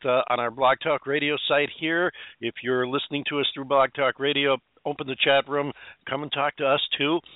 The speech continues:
People come and go all during the show. Also, you can drop us a line, David at the david bowers dot com. If you're asking about a specific artist, post a question as your,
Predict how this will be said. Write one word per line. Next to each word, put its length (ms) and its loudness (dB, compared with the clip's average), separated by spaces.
People 320 0
come 140 0
and 100 -2
go 200 6
all 180 6
during 420 -6
the 80 -10
show. 260 2
Also, 500 2
you 240 0
can 180 -4
drop 320 4
us 220 4
a 40 0
line, 420 2
David 440 2
at 200 2
the 560 -2
david 340 2
bowers 380 4
dot 320 2
com. 340 0
If 160 0
you're 160 -2
asking 340 -4
about 240 4
a 80 -2
specific 500 -10
artist, 340 0
post 260 2
a 40 0
question 560 0
as 260 2
your, 220 -2